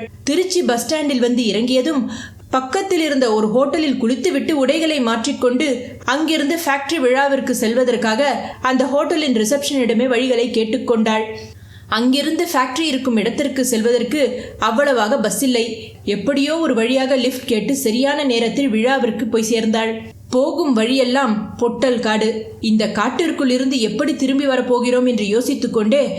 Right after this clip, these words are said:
ஃபேக்டரி இருக்கும் இடத்திற்கு வந்தாள். அங்கே இவளுக்கு முன்பே பல பத்திரிகையாளர்கள் கூடியிருந்தார்கள்.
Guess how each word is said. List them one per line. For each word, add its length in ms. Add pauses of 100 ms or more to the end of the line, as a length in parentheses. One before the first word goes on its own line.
(180)
ஃபேக்டரி 400
இருக்கும் 360
இடத்திற்கு 400
வந்தாள். 380 (420)
அங்கே 360 (420)
இவளுக்கு 440
முன்பே 360
பல 200
பத்திரிகையாளர்கள் 920
கூடியிருந்தார்கள். 720